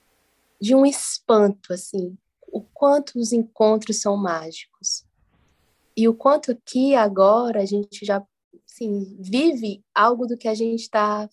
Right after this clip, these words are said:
falando, que eu sinto que é a importância do estarmos juntos que vocês trouxeram, é, desse, desse olhar e desse sorriso,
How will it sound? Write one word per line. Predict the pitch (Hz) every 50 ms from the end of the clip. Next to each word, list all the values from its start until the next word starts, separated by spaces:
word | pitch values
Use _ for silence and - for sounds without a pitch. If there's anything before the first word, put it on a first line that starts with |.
| _ -
falando, | 233 220 220 214 208 202 202 196 196 202 _ _ _ _ _ _ _ _ _ _ _ _ _ _ _ _ _ _
que | - 233
eu | 214 214
sinto | 214 - - 233 226 226 - _
que | - - 214
é | 214 208
a | 208 214
importância | 226 226 226 - 220 214 214 - _ _ 226 226 233 247 254 247 - - - - 254 247 254 254 _ _ _ _ _ _ _ _ _
do | 202 214
estarmos | 214 208 - - 214 208 220 226 220 220 208
juntos | 196 202 196 202 208 208 - - - -
que | - 208
vocês | 185 180 185 - - 196 185 -
trouxeram, | - - 180 180 - - - 185 180 175 180 175 - 185 190 _ _ _ _ _ _ _ _ _ _ _ _ _ _ _ _ _ -
é, | 180 180 180 175 175 170 170 170 - - _
desse, | - 185 190 196 202 202 - - 208 196 185 190 - -
desse | 185 196 190 196 190 - - 214
olhar | 190 185 180 180 180 180 175 180 180 185 180 180 175 175
e | 175
desse | 170 175 180 185 - - -
sorriso, | - - - 190 185 180 185 - 190 185 180 180 180 175 175 - 180 175 170 175 180